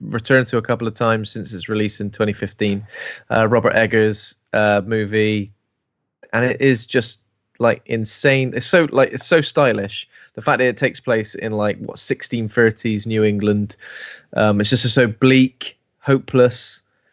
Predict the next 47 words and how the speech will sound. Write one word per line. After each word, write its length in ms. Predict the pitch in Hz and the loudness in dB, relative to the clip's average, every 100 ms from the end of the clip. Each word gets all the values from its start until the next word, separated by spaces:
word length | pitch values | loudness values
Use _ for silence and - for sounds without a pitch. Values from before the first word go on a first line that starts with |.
| _ _ _ _ - | _ _ _ _ 0
horrible, 540 | 131 127 117 120 117 | 4 4 4 0 0
and 120 | 127 131 | 0 -2
I 40 | |
think 220 | 165 175 | -2 -2
it's 100 | 160 | -4
just, 360 | - 143 - - _ | -2 -4 -6 -16 _
it's 200 | 127 - | -10 -8
just 240 | 127 - - | -10 -12 0
genuinely, 760 | 165 160 139 131 127 123 113 - _ _ _ | 2 4 2 4 4 4 2 -8 _ _ _
genuinely 380 | - 135 131 127 | 0 2 4 2
creepy 440 | 120 - 143 135 117 | 0 2 2 4 2
and 80 | - | 2
unnerving, 500 | 117 123 120 104 104 | 2 2 2 2 0
and, 180 | 107 - _ _ | 0 -4 _ _
and 180 | 117 113 | -6 -4
it 240 | 131 131 | -4 -4
gives 240 | - 175 160 | 2 2 4
me 80 | 156 | 2
the 80 | 131 | 2
same 260 | 156 139 | 2 2
kind 180 | 123 127 | 2 0
of 80 | 110 | 2
vibe 220 | 123 113 | 2 2
that, 100 | 95 | 2
like, 160 | 98 90 | 0 0
the 60 | |
Blair 200 | 101 120 117 | 2 4 4
Witch 200 | - - | 0 -2
Project 340 | 123 110 - | -2 -2 -2
did 240 | 123 120 | -2 -2
back 180 | 123 120 | -2 -4
in 40 | 120 | -4
the 60 | |
day. 220 | 110 123 123 | 2 2 4
Not 180 | 123 | -2
just 300 | - 104 - | -4 -10 -10
obviously 360 | - 101 104 98 - - | -10 -8 -8 -8 -10 -16
because 360 | - 98 92 | -6 -6 -4
of, 220 | - - - | -8 -8 -2
there's 220 | 104 98 | -2 -2
the 80 | - | -4
fact 160 | 107 | -4
that 80 | 85 | -2
there's 180 | 104 95 | -2 -2
a 60 | 95 | 2
witch, 440 | 107 - - - - - - - - _ _ - | 2 0 -4 -6 -8 -20 -20 -20 -20 _ _ -4
uh, 320 | 98 101 | 0 0